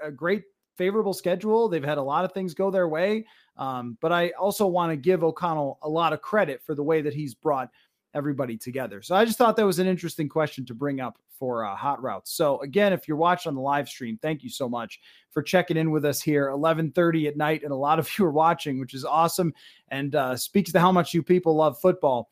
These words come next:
So appreciate that. And if you're listening on the podcast feed, again, we do this usually after games, but tonight was kind of a different situation with the Vikings having played on Thursday. But usually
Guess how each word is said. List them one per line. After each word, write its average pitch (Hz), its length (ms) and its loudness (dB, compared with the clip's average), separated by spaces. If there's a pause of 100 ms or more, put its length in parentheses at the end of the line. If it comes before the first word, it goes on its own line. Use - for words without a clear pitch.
(380)
So 175 140 4
appreciate 220 600 4
that. 170 340 4
And 160 240 0
if 156 160 0
you're 160 140 2
listening 190 380 0
on 156 80 0
the 147 60 -2
podcast 160 600 0
feed, 147 360 -4
again, 147 540 -2
we 151 140 -4
do 156 140 0
this 156 200 -2
usually 170 320 2
after 151 320 -4
games, 156 360 -2
but 135 200 -8
tonight 147 320 -2
was 135 120 -8
kind 143 220 -2
of 127 100 -4
a 131 60 -4
different 135 460 -2 (340)
situation 196 640 4
with 151 100 0
the 143 60 -6
Vikings 160 400 2
having 151 260 0
played 151 240 2
on 131 160 -2
Thursday. 156 440 2
But 139 100 -8
usually 240 400 2